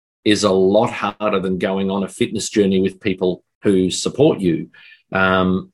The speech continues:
you know, and, and Sean, you were ringing me up every Thursday morning going, "Right, how we going? How we going this week? What's happening? Where are we at?" Um, knowing full well that I couldn't really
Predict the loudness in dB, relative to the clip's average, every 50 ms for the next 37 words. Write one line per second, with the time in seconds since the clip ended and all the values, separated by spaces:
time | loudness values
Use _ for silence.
0 | _ 0 0 2 4 4 2 2 -2 -4 -8 -8 -6 -4 -4 -4 -4 -2 2 4
1 | 4 6 6 4 4 4 4 4 4 2 2 2 2 0 0 -2 -2 0 0 0
2 | 0 0 -2 -4 -2 -2 -2 -2 -2 -2 -2 -2 -2 -2 -2 -2 -2 -2 -2 -2
3 | -2 0 0 0 0 0 -2 -6 -2 0 2 2 2 2 2 2 0 0 -2 -6
4 | -10 _ -20 -12 _ -2 0 2 2 2 2 0 0 0 -2 -2 -2 -2 -2 -2
5 | -4 -4 -6 -8 -8 -4 -2 -2 -2 -2 -2 -4 -4 -4 -6 -8 -12 -14 -20 -20
6 | -6 0 2 4 6 6 6 6 6 6 4 2 0 -2 -8 _ _ _ _ _
7 | _ _ -10 -10 -6 -2 -2 0 0 0 0 -2 -4 -6 -10 _ _ _ -4 0
8 | 2 2 2 2 2 0 -2 -2 -4 -4 -4 -4 -2 -2 -2 -2 -2 -2 0 0
9 | -2 -2 -2 -4 -4 -4 -6 -8 _ -4 -4 -2 -2 -4 -4 -2 2 2 4 4
10 | 4 2 2 0 -4 -10